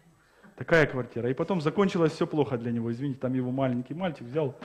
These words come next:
написал прямо посредине залы. Там такой запах пошел. И это для него было вразумление. Он в церковь пришел в нашу, говорит: «Братья, извините, пожалуйста, Бог вразумил таким образом.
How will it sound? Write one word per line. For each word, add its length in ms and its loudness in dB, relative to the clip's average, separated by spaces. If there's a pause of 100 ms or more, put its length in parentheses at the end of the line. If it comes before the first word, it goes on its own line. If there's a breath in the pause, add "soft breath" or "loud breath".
(280 loud breath)
написал 460 -4
прямо 300 -2
посредине 680 -6 (460 loud breath)
залы. 480 0
Там 120 -10
такой 200 -8
запах 460 4 (440 soft breath)
пошел. 380 -8
И 80 -2
это 200 4
для 140 2
него 180 2
было 200 4
вразумление. 540 0
Он 60 -6
в 40 -16
церковь 300 -4
пришел 300 -8
в 40 -4
нашу, 280 -8
говорит: 320 -10
«Братья, 280 -6 (540 loud breath)
извините, 400 -8
пожалуйста, 400 -8
Бог 260 -4
вразумил 460 -2
таким 320 -6
образом. 400 -8